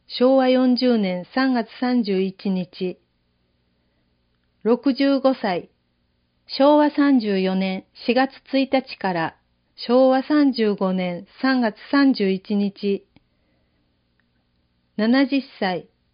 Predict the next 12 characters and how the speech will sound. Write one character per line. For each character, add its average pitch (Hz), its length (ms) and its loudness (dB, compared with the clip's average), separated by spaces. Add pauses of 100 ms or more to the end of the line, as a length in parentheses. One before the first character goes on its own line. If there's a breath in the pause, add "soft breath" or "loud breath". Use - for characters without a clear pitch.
(680)
昭 262 320 2
和 277 100 2
二 285 180 4
十 220 280 -2
九 220 300 -4
年 175 300 -8 (220)
四 - 200 -10
月 254 160 -2 (180)
一 277 180 0
日 269 300 -4
か 202 160 -2
ら 165 220 -4